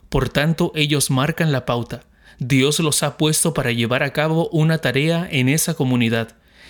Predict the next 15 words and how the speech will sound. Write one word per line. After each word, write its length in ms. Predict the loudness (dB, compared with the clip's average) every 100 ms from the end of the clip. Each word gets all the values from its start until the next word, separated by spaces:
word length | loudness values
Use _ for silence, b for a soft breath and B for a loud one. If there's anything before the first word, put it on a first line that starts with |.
| B
Es 240 | 0 2
deber 320 | 2 0 0 0
de 120 | -2
aquellos 440 | 0 0 0 -2
que 80 | -2
servimos 560 | -2 -2 -2 0 -2 -2
como 240 | 0 0
líderes 400 | 0 0 0 0
de 100 | -2
jóvenes 600 | -2 0 0 -2 -2 -6 B B
o 140 | 0
en 140 | 2 2
cualquier 500 | 0 -2 -2 -2 0
otra 340 | -2 0 0
área 320 | 0 0 0